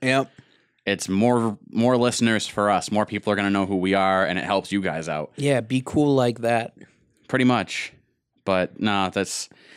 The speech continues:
Speaker 2: it feels like Metallica Napster all over again, but on a much larger scale.
Speaker 1: <laughs> On a much larger scale.
Speaker 2: 'Cause when, at the point where Twitch is like, "Please help us, because if this goes in effect in Europe,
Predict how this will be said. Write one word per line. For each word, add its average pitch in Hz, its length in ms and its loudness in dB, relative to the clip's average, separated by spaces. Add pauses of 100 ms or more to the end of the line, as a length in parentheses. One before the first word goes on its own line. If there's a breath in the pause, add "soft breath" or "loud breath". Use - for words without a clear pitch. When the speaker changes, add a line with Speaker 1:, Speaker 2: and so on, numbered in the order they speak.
(200 loud breath)
Speaker 2:
it 127 80 0
feels 185 240 4
like 165 120 2
Metallica 113 640 2
Napster 92 480 0
all 85 140 2
over 87 280 -2
again, 95 200 -2
but 90 140 -2
on 87 80 0
a 87 40 0
much 92 220 -2
larger 90 240 0
scale. 90 400 0
Speaker 1:
<laughs> - 20 -12
On 117 200 -2
a 113 100 -4
much 120 1000 -4
larger 113 480 -14
scale. - 520 -10
Speaker 2:
'Cause 104 200 -2
when, 110 260 0
at 120 200 0
the 120 60 -6
point 151 300 0
where 123 160 2
Twitch 120 280 -4
is 101 140 -6
like, 98 300 -4
"Please 131 280 -2
help 104 260 0
us, 117 180 0
because 98 320 -4
if 90 80 -6
this 104 160 -2
goes 104 200 0
in 98 60 -2
effect 101 320 -4
in 95 100 -2
Europe, 90 340 -2